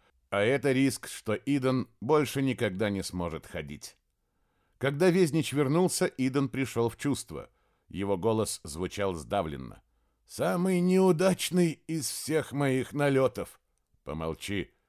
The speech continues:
прервал его Везнич. «Сначала полечимся». Он старался не смотреть другу в глаза, чтобы не выдать своей тревоги. Оборотник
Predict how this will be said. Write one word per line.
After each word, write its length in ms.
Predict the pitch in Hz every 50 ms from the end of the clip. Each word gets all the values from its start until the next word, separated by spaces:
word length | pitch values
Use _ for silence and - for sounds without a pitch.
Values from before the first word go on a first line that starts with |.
| _ _ _ -
прервал 380 | 104 123 113 107 117 113 107
его 220 | 95 95 98 98 95
Везнич. 480 | 90 95 90 76 71 71 - - - _ _ _ _ _
«Сначала 560 | - - - 95 117 110 - 143 160 147 143 123
полечимся». 720 | 110 120 113 104 92 85 - - - - - - - - _ _ _ _ _ _ _ _ _ _ _ _ -
Он 180 | - 165 175
старался 540 | - - - 156 151 156 165 160 160 - 143
не 140 | 135 147 143
смотреть 580 | 120 - 127 131 127 - 139 160 120 - - -
другу 320 | - 82 92 110 95 87 95
в 40 | 85
глаза, 480 | 82 90 92 90 92 113 117 - - _ _ _ _ _
чтобы 340 | - - 120 120 110 117
не 140 | 123 123 120
выдать 280 | 113 120 113 110 104 -
своей 360 | - - 104 104 98 92 87
тревоги. 560 | - - 85 90 82 78 73 64 53 - _ _ _ _ _ _ _ _ _ _ _ _ _ _ -
Оборотник 720 | - 90 87 90 92 95 123 127 123 - 107 - - -